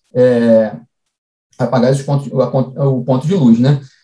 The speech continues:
É, então, fechou esse pacote, vamos acompanhar, claro, né, os novos passos ali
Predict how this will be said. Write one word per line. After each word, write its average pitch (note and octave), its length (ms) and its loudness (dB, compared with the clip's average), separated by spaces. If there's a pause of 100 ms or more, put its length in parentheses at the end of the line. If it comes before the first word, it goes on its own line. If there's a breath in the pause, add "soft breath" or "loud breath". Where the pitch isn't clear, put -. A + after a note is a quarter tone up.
(140)
É, B2 380 2
então, F3 260 0
fechou F#3+ 500 -2
esse F3+ 140 -10
pacote, F#3+ 540 -2 (260)
vamos C#3+ 280 -2
acompanhar, D#3+ 580 -2
claro, C3 420 0
né, A#2+ 180 0
os A#2+ 180 -6 (120)
novos F#3 340 -2
passos C#3 440 -4
ali C#3 320 0